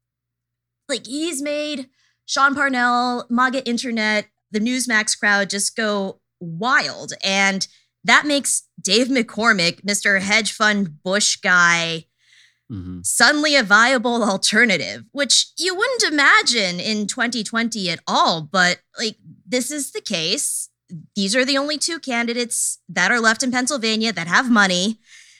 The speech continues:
Speaker 1: And Trump decided to go for the guy who's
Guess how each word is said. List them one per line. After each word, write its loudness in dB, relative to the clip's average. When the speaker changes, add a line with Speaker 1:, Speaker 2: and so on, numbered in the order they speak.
Speaker 1:
And 2
Trump 4
decided 2
to -2
go 2
for -6
the -4
guy 0
who's -4